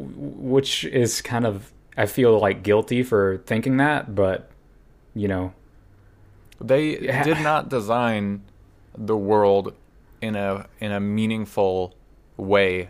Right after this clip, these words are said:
Speaker 2: to be re-explored. And I think that we probably
Speaker 1: Yeah.
Speaker 2: touched on that a bit. We were worried that that was gonna be how it is, and that is exactly how it is.
Speaker 1: It is. Yep.
Speaker 2: You
Speaker 1: Because that, if you had the chest respawn, that would be incentive to go and revisit old areas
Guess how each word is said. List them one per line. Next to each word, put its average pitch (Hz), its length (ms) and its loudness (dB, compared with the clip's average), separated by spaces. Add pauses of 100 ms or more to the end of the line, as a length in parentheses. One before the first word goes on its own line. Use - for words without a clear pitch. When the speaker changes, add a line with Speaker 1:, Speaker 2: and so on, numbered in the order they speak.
(240)
Speaker 2:
to 104 200 -4
be 95 220 -2
re-explored. 90 840 -6
And 104 120 -6
I 95 60 -4
think 98 260 -8
that 92 140 -4
we 92 100 -8
probably 104 320 4
Speaker 1:
Yeah. 98 160 0
Speaker 2:
touched - 340 -4
on 104 100 -2
that 101 180 -4
a 95 80 -6
bit. 101 280 -2
We 104 140 -8
were 92 120 -6
worried 92 320 -4
that 95 100 -16
that 90 160 -2
was 92 120 -10
gonna 95 200 -8
be 92 160 -10
how 92 180 0
it 98 60 -2
is, 101 180 -4
and 107 200 -6
that 101 160 4
is 87 280 -8
exactly 92 480 -4
how 87 180 -2
it 87 80 -6
is. 104 220 -4
Speaker 1:
It 110 60 -10
is. 104 540 -2 (220)
Yep. - 400 -2
Speaker 2:
You - 220 -6
Speaker 1:
Because 120 560 2
that, 123 360 2
if 139 200 -2
you 139 160 2
had 139 240 0
the 123 80 -2
chest - 380 -4
respawn, 107 440 -2
that 113 140 0
would 110 100 -4
be 101 220 -2
incentive 117 480 -2
to 107 140 -2
go 98 200 2
and 95 160 -2
revisit 101 540 0
old 101 240 0
areas 104 600 2